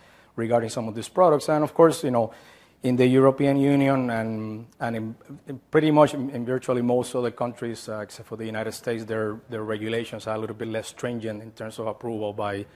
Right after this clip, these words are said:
regulatory agencies, and that's why you see a lot more of these products <clears throat> used there. Now, uh, let's talk for a minute about the contraindications and warnings that are important here. Absolute contraindications would be, of course, like any other injectable,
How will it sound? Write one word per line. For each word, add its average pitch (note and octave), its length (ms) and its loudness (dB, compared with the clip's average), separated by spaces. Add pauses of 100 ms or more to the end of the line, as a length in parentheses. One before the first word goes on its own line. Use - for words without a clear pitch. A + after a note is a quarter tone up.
(160)
regulatory A2+ 520 -2
agencies, A2+ 460 -4
and G#2 120 -14
that's G#2+ 200 -12
why A#2 60 -4
you G#2+ 160 -10
see A2 200 -14
a A2+ 60 -14
lot G#2+ 140 -12
more G#2+ 300 -16 (340)
of A#2 140 -16
these G#2+ 160 -10
products G2+ 520 -8 (400)
<clears throat> - 460 -6
used A2+ 220 -12
there. A#2 260 -4 (840)
Now, B2+ 420 6
uh, B2+ 540 8
let's C3+ 220 -4
talk D3+ 320 -4
for D3 140 0
a D3 60 2
minute C#3+ 240 2
about B2+ 200 4
the B2 80 -4
contraindications B2+ 920 -4
and A#2+ 200 -6
warnings C#3+ 480 -2
that A#2 140 -8
are A#2 100 -2
important A#2 500 -10
here. C#3 380 -2
Absolute C#3+ 480 2
contraindications C#3 840 -4
would A#2 180 -8
be, B2 140 -2
of A#2+ 160 -6
course, B2+ 260 0
like A#2 200 -6
any A#2 260 -6
other A#2+ 300 -2
injectable, A2+ 840 -4